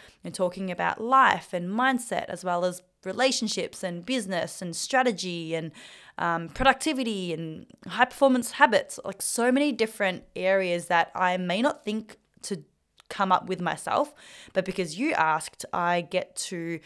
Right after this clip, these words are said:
share my perspective and we get to explore different topics. So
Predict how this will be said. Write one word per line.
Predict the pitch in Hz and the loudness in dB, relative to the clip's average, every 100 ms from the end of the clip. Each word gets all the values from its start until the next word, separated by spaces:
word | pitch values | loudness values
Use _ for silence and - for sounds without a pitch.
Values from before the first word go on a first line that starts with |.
| - | -12
share | - - 170 | -6 -2 -2
my | 165 165 | 0 -2
perspective | 165 - - - 185 175 160 | -4 -10 -10 -10 -8 -6 -4
and | 165 - - _ - | -6 -8 -20 _ -10
we | 175 | -8
get | 180 180 | -4 -4
to | - 180 | -4 -6
explore | - - - 170 180 - _ _ - | -6 -8 -8 -6 -6 -8 _ _ -20
different | 170 180 - 175 - - _ | -12 -10 -8 -8 -8 -14 _
topics. | - - - - - _ _ _ _ _ _ _ _ - - - | -14 -12 -12 -14 -18 _ _ _ _ _ _ _ _ -20 -20 -4
So | - | 2